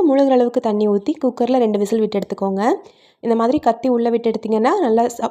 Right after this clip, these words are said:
உள்ள வரைக்கும் இறங்கணும். அந்த அளவுக்கு நல்லா வெந்திருக்கணும். இது நல்லா சூடு ஆறுனதும் தோலெல்லாம் இந்த மாதிரி எடுத்துருங்க. ரொம்ப ஈஸியா தோல் எடுக்க வரும்.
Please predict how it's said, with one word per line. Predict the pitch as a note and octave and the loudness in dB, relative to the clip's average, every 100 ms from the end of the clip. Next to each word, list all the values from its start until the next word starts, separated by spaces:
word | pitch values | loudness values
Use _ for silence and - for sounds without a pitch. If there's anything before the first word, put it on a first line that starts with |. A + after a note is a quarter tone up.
| - | -6
உள்ள | A3+ A#3 | -2 0
வரைக்கும் | G#3+ A3 A3+ | 0 0 0
இறங்கணும். | G3+ G#3 G#3 A3+ F#4 | 0 0 2 2 0
அந்த | G#3+ A3+ A#3 | -2 0 2
அளவுக்கு | A3 B3+ E4+ | 2 0 0
நல்லா | A3+ G3 | 2 2
வெந்திருக்கணும். | G3 G3 G3+ G3 G3+ _ - _ _ _ - | 0 0 -2 -4 -6 _ -20 _ _ _ -2
இது | A#3+ | 0
நல்லா | A#3 A3+ D#4 | 2 2 0
சூடு | - C#4 C4 A3 | 0 0 2 2
ஆறுனதும் | A3+ A#3 G#3+ A3+ A4 - _ _ _ _ _ _ _ _ _ _ - | 2 2 0 2 0 -2 _ _ _ _ _ _ _ _ _ _ -6
தோலெல்லாம் | B3+ B3+ A#3+ A#3 | -4 -2 -2 -2
இந்த | G#3+ | 0
மாதிரி | G#3 G#3 B3+ | 0 2 2
எடுத்துருங்க. | G3+ G3+ G3+ A3+ | 0 0 0 2
ரொம்ப | C#4+ A3+ A#3 A3+ | 2 2 0 0
ஈஸியா | A3+ A3 C4+ | 0 0 0
தோல் | A#3 G#3 | 2 2
எடுக்க | G3+ G3+ | 0 -2
வரும். | G3 A3 | 0 2